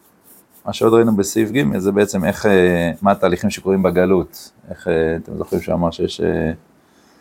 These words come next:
מעיין שנטמע, ואז יש, אה, כוח שהופך להיות כוח, אה,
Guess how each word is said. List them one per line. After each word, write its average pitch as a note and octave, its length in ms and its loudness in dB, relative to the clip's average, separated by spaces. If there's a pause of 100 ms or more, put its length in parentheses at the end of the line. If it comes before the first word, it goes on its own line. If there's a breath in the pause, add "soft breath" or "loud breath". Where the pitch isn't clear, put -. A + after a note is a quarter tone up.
(300 soft breath)
מעיין F2+ 440 4
שנטמע, F2 800 0
ואז F2+ 420 -4 (200)
יש, F2 240 -8
אה, D#2+ 520 2 (1000 soft breath)
כוח G2 280 0
שהופך - 480 -4
להיות F#2 300 2
כוח, - 400 -4
אה, - 60 -4